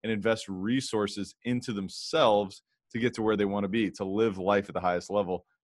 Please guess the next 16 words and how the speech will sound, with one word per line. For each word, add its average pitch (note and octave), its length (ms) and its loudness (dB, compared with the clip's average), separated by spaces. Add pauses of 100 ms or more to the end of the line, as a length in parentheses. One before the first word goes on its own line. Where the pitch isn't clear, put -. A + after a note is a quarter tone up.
and A2 100 -6
to - 200 -6
elevate A2 460 4
to G#2 120 2
a - 20 4
life F#2+ 260 2
without F2+ 260 0
limits, G2 420 -2
exactly G#2 460 0
what F#2+ 80 -4
we F#2+ 80 -4
talked F#2+ 240 0
about F2 160 0
on E2+ 100 -4
this E2 140 -10
show. F#2+ 320 0